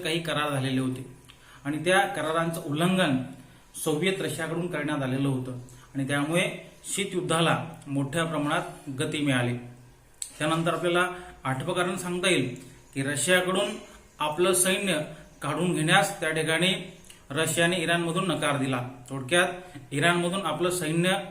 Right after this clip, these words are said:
काढून घेण्यास रशियाकडून त्या ठिकाणी नकार देण्यात आलेला होता. दुसऱ्या महायुद्धाच्या कालखंडामध्ये अमेरिका आणि इंग्लंडच्या संमतीने रशियाने उत्तर इराणवर नियंत्रण प्रस्थापित केलेलं होतं. युद्धानंतर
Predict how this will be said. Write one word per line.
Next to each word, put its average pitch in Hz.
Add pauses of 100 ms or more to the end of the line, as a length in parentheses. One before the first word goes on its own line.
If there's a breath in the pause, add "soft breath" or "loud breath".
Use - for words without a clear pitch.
काढून 180
घेण्यास 165 (320 loud breath)
रशियाकडून 160
त्या 165
ठिकाणी 160
नकार 143
देण्यात 139
आलेला 131
होता. 123 (540 loud breath)
दुसऱ्या 139
महायुद्धाच्या 156
कालखंडामध्ये 156 (800)
अमेरिका 151 (560 loud breath)
आणि 165
इंग्लंडच्या 165
संमतीने 165 (120)
रशियाने 151 (160)
उत्तर 196 (320)
इराणवर 180
नियंत्रण 165
प्रस्थापित 156
केलेलं 147
होतं. 127 (680 loud breath)
युद्धानंतर 185